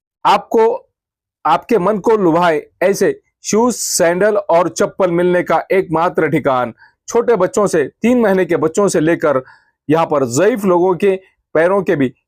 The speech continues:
चप्पल, शूज, जूती मिलने का एकमात्र ठिकान कलीम शूज सेंटर, डॉक्टर अंबेडकर रोड,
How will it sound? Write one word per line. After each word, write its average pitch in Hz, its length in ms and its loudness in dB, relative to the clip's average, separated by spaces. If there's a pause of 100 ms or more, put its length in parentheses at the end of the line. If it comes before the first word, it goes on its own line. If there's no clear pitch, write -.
(140)
चप्पल, 208 380 -2
शूज, 196 480 -2
जूती 185 440 0 (220)
मिलने 170 260 2
का - 220 -2 (120)
एकमात्र 170 500 0
ठिकान 123 420 -2 (320)
कलीम 233 280 0
शूज 196 240 0
सेंटर, 143 480 0 (380)
डॉक्टर 143 320 -2
अंबेडकर 160 520 0
रोड, 196 280 0